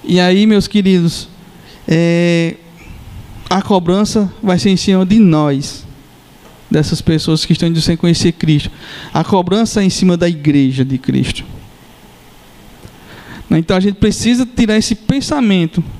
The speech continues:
né, de que todos serão salvos. Pois o Deus que salvou apenas Noé e sua família é o mesmo que irá nos julgar.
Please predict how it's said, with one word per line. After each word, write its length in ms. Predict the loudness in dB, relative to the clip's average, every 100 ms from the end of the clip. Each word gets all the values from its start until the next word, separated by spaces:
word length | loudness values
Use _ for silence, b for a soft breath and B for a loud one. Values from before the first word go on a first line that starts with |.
| -12 -6
né, 160 | -4
de 220 | 0 0
que 120 | 0 -2
todos 400 | 0 0 2 -2
serão 320 | -2 0 -2
salvos. 440 | -2 0 0 -2 -10 -18 -20 -20 -20 -20 -20 -20 B B B B B B B -20 0
Pois 180 | 2 2
o 40 | 0
Deus 240 | 0 0
que 120 | -2
salvou 640 | 0 0 2 4 4 2 0
apenas 760 | -2 0 -2 0 0 0 -2 -8
Noé 580 | 0 2 2 2 0 -4 -6 -4
e 100 | -2
sua 240 | 0 2 2
família 640 | 0 0 2 2 2 0 -4 -20 B B B B
é 140 | 0
o 40 | 2
mesmo 320 | 2 2 0
que 280 | 0 2 4
irá 180 | 2
nos 180 | 2 4
julgar. 460 | 4 2 0 -2